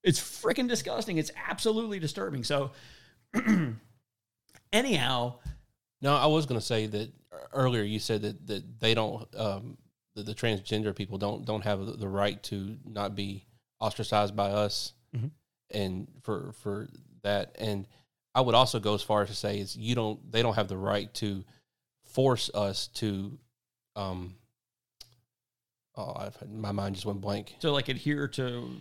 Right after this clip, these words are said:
Speaker 2: Well, no, no. th-, at first, at first they wanted, they, they wanted us to tolerate them, and then, yeah, they, they don't have the right to force us to tolerate them,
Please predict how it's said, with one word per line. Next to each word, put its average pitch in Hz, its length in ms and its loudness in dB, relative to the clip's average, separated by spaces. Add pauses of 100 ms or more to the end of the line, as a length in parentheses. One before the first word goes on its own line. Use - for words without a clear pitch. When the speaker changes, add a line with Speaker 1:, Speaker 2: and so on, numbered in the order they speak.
(120)
Speaker 2:
Well, 156 220 6
no, 151 140 0
no. 156 260 6
th-, 123 180 -4
at 123 240 -2
first, 175 280 4 (180)
at 127 100 2
first 175 200 2
they 143 80 8
wanted, 135 380 6
they, 127 140 4
they 123 120 2
wanted 131 220 4
us 113 60 -2
to - 100 -12
tolerate 107 480 4
them, 101 220 -8 (380)
and 107 120 0
then, 120 500 6
yeah, 120 140 2
they, 120 120 0
they 139 80 6
don't 147 80 6
have 147 80 6
the 123 60 2
right 120 180 6
to 107 80 -4
force 131 340 2
us 110 100 -2
to - 120 -12
tolerate 123 400 6
them, 101 180 -4